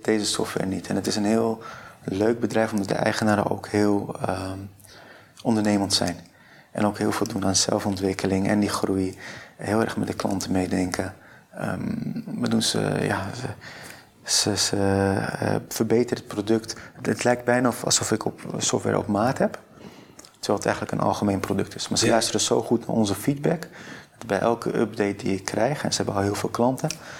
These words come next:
Speaker 1: dat ik toch nog iets terugzie van mezelf. En ik denk: "Oh, nou, dat is wel handig." Dus
Speaker 2: Ja,
Speaker 1: het is
Speaker 2: dus
Speaker 1: een
Speaker 2: je
Speaker 1: leuk
Speaker 2: voelt je
Speaker 1: bedrijf.
Speaker 2: daar echt, echt een gewaardeerde klant, zeg maar.
Speaker 1: Ja, ja. Maar ook, het is ook inspirerend om te zien. Als ik zie dat hoe ze zijn begonnen en hoe ze, waar ze nu staan.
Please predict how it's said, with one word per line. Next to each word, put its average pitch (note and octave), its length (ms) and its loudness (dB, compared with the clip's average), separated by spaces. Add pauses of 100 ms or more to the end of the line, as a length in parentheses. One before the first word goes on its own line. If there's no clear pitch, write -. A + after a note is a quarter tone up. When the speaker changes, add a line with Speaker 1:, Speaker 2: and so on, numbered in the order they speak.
(260)
Speaker 1:
dat - 120 -4
ik - 100 -6
toch - 140 -4
nog - 120 -8
iets - 180 -2
terugzie - 340 0
van G2+ 140 -2
mezelf. F#2+ 400 -2
En G#2 60 -6
ik F#2+ 80 -6
denk: - 140 -4
"Oh, - 60 0
nou, G2 100 0
dat F#2+ 100 -6
is G#2 60 -4
wel G2+ 80 0
handig." G2+ 360 0 (760)
Dus - 80 -2
Speaker 2:
Ja, A2+ 60 2
Speaker 1:
het G2+ 100 2
is - 40 0
Speaker 2:
dus A#2+ 80 4
Speaker 1:
een A2+ 60 6
Speaker 2:
je A#2 60 6
Speaker 1:
leuk A2+ 80 4
Speaker 2:
voelt G#2 160 0
je A2 60 4
Speaker 1:
bedrijf. G2+ 220 2
Speaker 2:
daar G2+ 120 0
echt, - 280 -4
echt - 400 -4
een G2+ 100 -2
gewaardeerde G#2 460 4
klant, G#2 280 4
zeg - 140 -2 (100)
maar. - 160 -6 (560)
Speaker 1:
Ja, F3+ 220 4 (340)
ja. D3+ 240 4 (240)
Maar D#3 160 4
ook, D3+ 140 4
het C#3+ 320 -6
is C3 100 -4
ook C3 140 0
inspirerend A2 640 2
om A2+ 80 4
te G#2 120 0
zien. F#2+ 180 0 (340)
Als - 160 0
ik G#2 100 0
zie A2 200 2
dat G#2+ 180 0
hoe G#2 140 -2
ze - 120 0
zijn G#2 200 4
begonnen G#2+ 460 2
en G2 100 0
hoe G2 120 0
ze, - 120 -2 (120)
waar G2 120 -2
ze - 140 0
nu G2+ 160 4
staan. A2 480 2